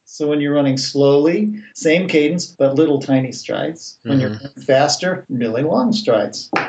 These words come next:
Speaker 1: Watch the Kenyans.
Speaker 2: Hmm.
Speaker 1: You know, they
Speaker 2: Right.
Speaker 1: do it. They got a huge long stride. Okay. And, uh, so with walking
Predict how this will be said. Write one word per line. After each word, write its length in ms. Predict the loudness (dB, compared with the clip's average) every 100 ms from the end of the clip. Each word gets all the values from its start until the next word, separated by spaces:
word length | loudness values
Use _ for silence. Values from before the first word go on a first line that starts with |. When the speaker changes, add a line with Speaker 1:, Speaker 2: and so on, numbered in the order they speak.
| -6
Speaker 1:
Watch 300 | -2 -2 -2
the 60 | -4
Kenyans. 640 | 0 0 0 0 -4 -12 -18 -6
Speaker 2:
Hmm. 80 | -4
Speaker 1:
You 120 | -4
know, 40 | -8 -16 -2
they 140 | 0
Speaker 2:
Right. 100 | 4
Speaker 1:
do 100 | 2 2
it. 80 | -4
They 100 | -2
got 160 | 0 0
a 60 |
huge 380 | 0 2 2 4
long 240 | 2 0 -2
stride. 420 | -4 -4 -4 -6 _ _
Okay. 400 | -10 -2 -2 -4 -12 -20 _
And, 340 | 0 2 4 4
uh, 300 | 4 2 -2
so 200 | -2 0
with 180 | 0 2
walking 720 | 4 4 2 -4 -8 -10